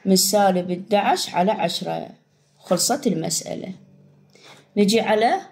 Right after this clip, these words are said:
رقم عشرين. خلنا نكتب السؤال. ثلاثة تربيع خمسة زد زائد تسعة أكبر أو يساوي من أربعين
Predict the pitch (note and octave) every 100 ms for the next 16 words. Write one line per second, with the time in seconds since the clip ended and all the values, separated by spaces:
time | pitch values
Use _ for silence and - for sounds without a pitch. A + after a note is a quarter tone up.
0 | _ G3 G#3 F4 D4+ G#3+ G#3 G#3+ F#3 -
1 | - - - _ _ _ _ _ _ _
2 | _ _ _ _ _ _ - G3+ F3+ F3+
3 | F3 E3+ - F#3 F3+ F#3 D#4 - - -
4 | - _ _ _ - A#3 A#3 G#3 F#3+ F#3
5 | G3+ F#3 F#3 G3+ C4 - - - - -
6 | G#3 F#3+ - F3+ F3 F#3+ A3 G3 - -
7 | - _ - E3 G3 F#3+ - - - F#3
8 | - - G3+ D4 - _ _ _ _ _
9 | - - - G#3+ G3 F3 E3 - G3+ G#3
10 | G3+ G#3 G#3 A3 A#3+ - F#3 - E3+ E3+
11 | E3+ - G3 D#4+ -